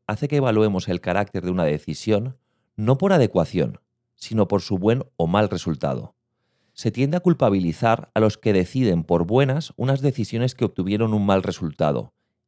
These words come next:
y a no reconocer medidas acertadas que solo serían obvias después de aplicarlas. De este modo, existe un sesgo de resultado. Si las consecuencias son peores,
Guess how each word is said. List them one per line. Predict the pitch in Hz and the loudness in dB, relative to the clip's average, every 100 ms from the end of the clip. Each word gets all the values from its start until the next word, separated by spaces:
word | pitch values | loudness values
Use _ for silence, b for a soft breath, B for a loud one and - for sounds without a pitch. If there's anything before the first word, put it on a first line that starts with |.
| - | -8
y | 107 | 2
a | 101 | 4
no | 101 | 4
reconocer | 147 165 139 104 113 101 | 2 0 0 0 0 0
medidas | 95 95 98 90 | 2 2 2 0
acertadas | 92 - 73 - 104 98 - _ _ _ | -4 -8 -4 0 0 -2 -6 _ _ _
que | - | -8
solo | - 135 | 0 2
serían | 151 139 113 98 | 2 2 0 4
obvias | 117 131 147 113 | 2 2 -2 -2
después | 95 - 95 | -4 0 2
de | 85 | 2
aplicarlas. | 80 78 78 71 64 - - _ _ _ _ _ _ | -2 -2 -2 -2 -8 -12 -20 _ _ _ _ _ _
De | 107 123 | 0 2
este | 123 117 | 2 2
modo, | 107 147 117 135 _ - | 2 2 0 -2 _ -10
existe | - 147 - | -6 -4 0
un | 180 | 0
sesgo | - 147 131 | 2 0 4
de | 95 | 2
resultado. | 87 85 82 73 71 50 - _ _ _ _ | 2 0 -2 -2 -4 -4 -12 _ _ _ _
Si | - | -2
las | 113 98 | 0 2
consecuencias | 110 95 104 139 127 98 | 0 0 0 0 0 -4
son | 104 104 | -4 -2
peores, | 95 113 95 131 - | 0 2 0 -4 -16